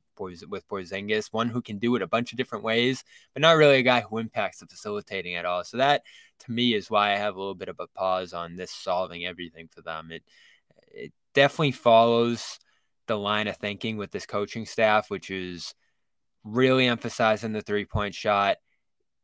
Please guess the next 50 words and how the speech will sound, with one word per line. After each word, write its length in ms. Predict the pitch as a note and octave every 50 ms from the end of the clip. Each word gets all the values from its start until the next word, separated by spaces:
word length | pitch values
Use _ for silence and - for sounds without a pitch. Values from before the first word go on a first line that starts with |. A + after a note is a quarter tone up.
| _ -
getting 260 | C3 B2 A#2+ B2 A2+
quick, 320 | - - - B2 A#2 - -
high-quality 680 | - A2 G#2+ G#2 - - A2 G#2+ G#2 A2 A2+ A2+ A2+
shots 400 | G#2+ - - A#2 G#2+ G#2+ - - A#2
off 420 | A2 A2 A2 A2+ A2+ - - -
to 120 | - - E2+
solve 380 | - - G#2+ G2 G2+ G#2 G#2
some 180 | - - A2+ A2+
of 60 | A2
those 160 | A#2+ A2+ -
turnover 440 | - - A#2 A2+ A2+ A#2 A2 A2+ A#2
issues 440 | A#2 A2+ - - B2 A#2 A2 F#2+ -
rather 220 | G2+ G2 G2 F#2+
than 100 | F#2+ F#2
just 180 | E2+ G2 F#2+ -
having 240 | G2+ G2 F#2+ F#2+ F2+
this 140 | F2+ F2+ -
point 260 | - - G2 G2 F#2+
guard 240 | - G#2+ G2+ G2 F#2+
who's 120 | G2 F2
gonna 160 | - F#2+ F#2 F#2
command 360 | - F2+ F#2 F#2 F#2+ G2 G#2
everything, 600 | G#2 G2 G#2+ G#2+ - - A2 A2 A2+ A2+ A2+ G2+ -
you 100 | - F#2+
know, 140 | F2 E2+ E2+ E2+
have, 240 | F2+ G2 G2 F#2 F2
knowing 340 | G2 G#2 G#2 G#2 G#2 G2+ G2
where 320 | G2 G2 G2 F#2+ F#2+ F2+ - _ _ _ _ _ _ -
the 120 | G2 F2+
spots 420 | D#2+ - - - G#2 G2+ G2 - -
are 180 | G2+ G2+ G2
on 100 | F#2 F#2
the 80 | F2+ E2+
floor 220 | - - G2+ G2 F#2+
to 100 | - E2+
be. 240 | E2+ F#2+ G2+ G#2+ G2+
He 120 | A#2 B2+
can 140 | - D3 C3
probably 280 | - D3 C3+ B2 B2
stagger 420 | A#2 - - A2+ G#2+ G#2+ G#2+ G#2+ A2
into 160 | A2 G#2+ G2+
some 220 | - - G#2 F#2+
of 60 | F#2+ G2
those 160 | F#2 F#2 -
second 340 | - - F#2 - - G#2 -
units, 360 | G#2+ A2 G#2 G#2+ G#2 - -
too, 160 | - G2+ G2+ G#2+
with 160 | G#2 F2+ _
Brown, 300 | - F#2+ F#2 F#2+ G2+ G#2
and 180 | G2 F2+ F2